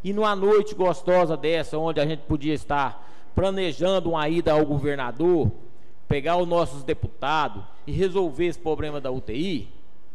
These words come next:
nós estamos falando de ciumeira boba. Ciumeira boba do Creusomar, que é o ditado mais certo, Marcelo Sacolão. Olha, aqui tem dezessete cabeças.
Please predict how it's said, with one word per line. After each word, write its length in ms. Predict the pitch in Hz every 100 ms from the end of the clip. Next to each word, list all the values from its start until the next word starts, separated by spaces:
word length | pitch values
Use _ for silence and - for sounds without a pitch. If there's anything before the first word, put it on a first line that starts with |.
| -
nós 80 | 208
estamos 240 | 220 226
falando 240 | 220 202 208
de 60 |
ciumeira 420 | 214 220 220 220
boba. 400 | 196 202 185 175 - - - - - -
Ciumeira 380 | - 185 220 233
boba 360 | 170 208 233 202
do 100 | 175
Creusomar, 680 | 160 147 139 123 104 90 - - - - - - -
que 80 | 160
é 60 |
o 80 | 160
ditado 460 | 160 156 156 147 147
mais 180 | 143 131
certo, 360 | 127 113 104 - - - - - - - - -
Marcelo 360 | 127 120 131 117
Sacolão. 520 | 123 110 110 98 80 - - - - - - - - - - - - -
Olha, 400 | 156 196 165 87 - - - - - - -
aqui 280 | 117 - 175
tem 200 | 196 202
dezessete 680 | 170 180 143 - 220 220
cabeças. 640 | - 185 139 110 - -